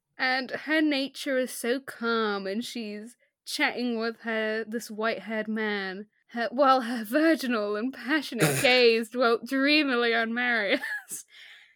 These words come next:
Speaker 1: An ancient ploy, um, one that Eve knew of from the first day of the world, and one that every woman knows from the first day of her life. With her lips she responded to one, and with her eyes to the other. <laughs> Women, you <laughs>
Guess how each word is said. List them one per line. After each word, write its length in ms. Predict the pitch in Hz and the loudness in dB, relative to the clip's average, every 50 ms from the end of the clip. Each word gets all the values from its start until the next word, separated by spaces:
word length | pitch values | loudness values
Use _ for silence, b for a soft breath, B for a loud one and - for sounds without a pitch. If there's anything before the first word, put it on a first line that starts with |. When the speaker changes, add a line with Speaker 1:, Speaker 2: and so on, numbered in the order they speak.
| b b b _ - | b b b _ 2
Speaker 1:
An 200 | 254 254 254 - - | 2 2 2 2 0
ancient 560 | 285 285 349 330 214 - - 269 240 214 - - | 2 2 2 2 0 -4 -2 -2 -4 -4 -4 -12
ploy, 680 | - - 247 269 269 277 247 214 202 196 196 196 202 285 349 _ _ _ _ _ _ _ _ _ _ _ _ | -10 -4 0 2 4 4 4 4 4 2 2 0 -2 -6 -8 _ _ _ _ _ _ _ _ _ _ _ _
um, 460 | - 247 233 220 208 202 190 196 226 - | 2 4 4 4 4 2 2 0 -4 -6
one 220 | - 247 294 320 349 | -2 2 4 4 4
that 120 | - - - | 4 2 2
Eve 280 | 247 254 285 370 403 - | 2 6 6 6 6 4
knew 200 | 277 226 214 208 | 2 0 2 4
of 180 | 196 196 208 208 | 4 4 4 2
from 140 | - 233 | -4 -6
the 80 | 214 208 | -6 -6
first 400 | - - - 233 233 254 240 - | -6 -4 -4 -2 -2 -2 -4 -2
day 120 | - 262 240 | 0 0 0
of 80 | 233 | 0
the 120 | 214 214 214 | -2 -4 -4
world, 360 | 226 226 220 202 185 180 - | -2 -2 0 0 0 -2 0
and 120 | - 240 262 | 0 0 2
one 140 | 330 381 415 | 2 4 4
that 120 | 415 302 - - | 2 0 0 -2
every 340 | 214 214 214 240 262 285 | -2 -2 -2 -2 -2 -2
woman 340 | 285 302 320 302 320 320 311 | -2 -2 0 0 0 0 0
knows 520 | 311 311 302 302 302 311 330 339 359 - - | 0 -2 -2 -4 -4 -4 -4 -4 -6 -6 -6
from 220 | - 277 254 240 | -6 -4 -4 -4
the 80 | 214 220 | -4 -6
first 440 | - - 233 220 233 262 262 - | -6 -4 -2 0 0 -2 -2 -2
day 160 | - 269 240 226 | 0 2 2 2
of 140 | 233 220 | 0 -2
her 200 | - 233 226 233 | -4 -4 -2 -2
life. 460 | 240 254 233 196 175 - - - 240 - _ _ _ _ _ _ _ - | 0 -2 -2 -4 -6 -8 -10 -12 -18 -20 _ _ _ _ _ _ _ -4
With 140 | 214 214 | -4 0
her 180 | - 254 247 233 | 2 4 4 4
lips 380 | 226 226 254 294 302 - - - | 4 4 4 4 2 2 -4 -4
she 100 | 269 240 | -2 -2
responded 540 | 214 202 - - - 233 233 233 208 202 - | -2 -2 -4 -6 -4 -2 -2 -2 -2 -4 -6
to 100 | - 208 | -6 -6
one, 320 | 196 214 220 214 196 180 - | -4 -2 0 0 0 -2 -2
and 140 | - 214 220 | -4 -4 -2
with 120 | 220 220 214 | -2 0 0
her 140 | 220 208 - - | 0 0 0 0
eyes 320 | 220 220 220 233 233 240 - | 0 0 2 0 -2 -2 -4
to 120 | - 277 | -4 -2
the 180 | - - - - | 0 0 0 0
other. 520 | - 233 220 214 214 190 185 185 185 214 196 | 0 0 0 0 0 0 0 0 0 -2 -2
<laughs> 20 | |
Women, 580 | 269 269 233 233 262 247 254 269 294 339 359 330 - | -4 -2 2 2 2 4 4 4 4 4 4 2 4
you 300 | 370 392 339 320 320 339 - - _ - | 6 6 8 10 8 8 6 4 _ -6
<laughs> 80 | 311 | -6